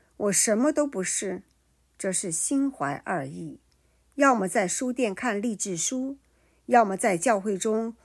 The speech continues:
看自己像尘埃中的虫子。你必须弄清楚是哪一个。经上说，不要看自己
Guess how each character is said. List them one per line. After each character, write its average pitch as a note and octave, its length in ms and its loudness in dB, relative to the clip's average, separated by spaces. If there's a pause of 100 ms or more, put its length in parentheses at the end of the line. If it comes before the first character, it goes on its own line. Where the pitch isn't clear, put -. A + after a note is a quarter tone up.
看 A#3+ 200 2
自 A#3+ 180 -2
己 F#3+ 180 -4
像 F3+ 340 0
尘 F#3+ 360 -4
埃 B3 200 -4
中 C#4 220 -2
的 G3+ 80 -2
虫 D3+ 400 -10
子。 - 240 -8 (560)
你 F#3+ 140 0
必 C4+ 200 2
须 A#3+ 280 0
弄 A#3+ 260 -2
清 D4+ 280 -2
楚 - 280 -8 (200)
是 - 240 -4
哪 E3 240 -6
一 B2 140 -16
个。 G#3 280 -6 (1900)
经 A#3 200 2
上 G3 220 0
说， G#3+ 400 -2 (260)
不 G3+ 120 2
要 B3 200 6
看 A#3 280 -2
自 B3 200 -2
己 - 420 -8